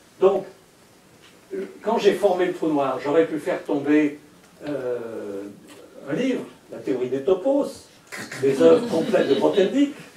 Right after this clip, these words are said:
Euh, j'aurais pu faire tomber la mémoire, euh, disque dur de mon ordinateur, euh, une fleur, de l'A D N. Il y avait de l'information là-dedans. Tout ça a disparu dans une singularité. Où est passée l'information ?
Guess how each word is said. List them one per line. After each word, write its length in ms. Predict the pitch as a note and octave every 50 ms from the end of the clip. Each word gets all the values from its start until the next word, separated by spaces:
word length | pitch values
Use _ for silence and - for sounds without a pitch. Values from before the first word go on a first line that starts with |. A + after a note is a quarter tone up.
| - - - - - -
Euh, 600 | D#3 D3+ D3 D3 C#3+ C#3 C3+ C3+ C3+ C3 - - -
j'aurais 240 | - D#3 D#3 E3+ -
pu 140 | - - -
faire 200 | - C3 B2+ - -
tomber 380 | D#3+ D3 C#3+ D3+ D3+ C#3+ C#3+
la 180 | C#3+ - A#2+ B2
mémoire, 520 | C3 C3 C3 C#3 C#3 C3+ C3 B2+ B2 - B2
euh, 80 | A#2+ A#2+
disque 400 | B2 D3 D3+ D3 - - D3 -
dur 280 | - C#3 D#3 D3 C3 B2
de 80 | A#2+
mon 340 | A#2+ B2 B2 B2 A#2+ A#2+ A#2+
ordinateur, 800 | B2 A#2 A#2+ D3 D#3 D#3+ E3 E3 - B3 B3 A#3+ A3+ G3 - - - - - - - - - - C3+
euh, 520 | C3+ C3+ B2+ B2 A#2+ A#2+ A#2+ A#2+ B2 B2 B2+ B2+
une 120 | C3 C#3+ C#3+
fleur, 640 | - - A#3+ A#3+ A#3+ A#3+ A#3 G#3 - - - - -
de 60 | B2+
l'A 160 | A#2+ C3 C3 C3
D 140 | C#3+ F3
N. 320 | G#3+ A#3 B3 A#3 F#3 D#3+ - - - - - - - _ - - -
Il 60 | -
y 20 | C#3+
avait 180 | C3+ C3 C#3
de 40 | C3+
l'information 640 | C#3+ D3 - F#3+ F3+ F#3 G#3 G#3 - - C4+ B3 G#3+
là-dedans. 360 | F3+ - - - - - - - - - - - - - - - - - - - - _ _ _
Tout 120 | - A3+ A3+
ça 420 | - - C4 B3+ B3+ B3+ B3 - - - -
a 80 | -
disparu 540 | E3 F3 E3+ - - - - - F#3+ G3 -
dans 140 | D#3+ D#3 D3+
une 140 | D#3+ D3+ D3
singularité. 300 | E3+ D3+ C3+ C3 - -
Où 100 | C#3+ A#3
est 60 | B3+
passée 320 | B3+ A#3+ G#3 - - G#3 F#3+
l'information ? 580 | D#3+ D3 - E3+ D3 - D#3 C3+ - - -